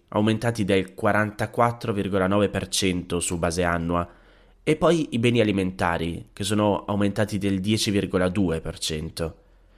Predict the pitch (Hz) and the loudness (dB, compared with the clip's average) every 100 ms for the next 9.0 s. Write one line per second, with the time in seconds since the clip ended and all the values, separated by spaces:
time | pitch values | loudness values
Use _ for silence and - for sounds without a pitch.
0 | - - - - - _ - 127 170 185 | -20 -20 -20 -20 -20 _ 2 4 6 4
1 | 165 131 117 120 117 113 120 110 101 117 | 4 6 4 4 2 4 6 6 4 0
2 | 110 110 104 - 104 113 123 147 143 120 | 0 2 2 2 2 2 2 2 4 4
3 | 98 - _ _ _ - 127 131 151 151 | 2 -4 _ _ _ 0 2 4 2 2
4 | 127 113 110 - 139 127 120 117 107 104 | 2 4 2 2 0 2 2 2 2 2
5 | 107 104 - 113 110 90 85 - _ _ | 0 0 0 2 2 2 -2 -10 _ _
6 | - 110 107 - 113 107 110 - 101 95 | -2 0 -2 0 0 0 -4 -4 -2 -2
7 | 98 92 98 95 113 113 113 - - 104 | -4 -2 -2 0 2 2 0 -8 -12 -4
8 | 104 104 101 - 120 98 87 85 92 | -2 0 0 0 2 2 0 -2 -6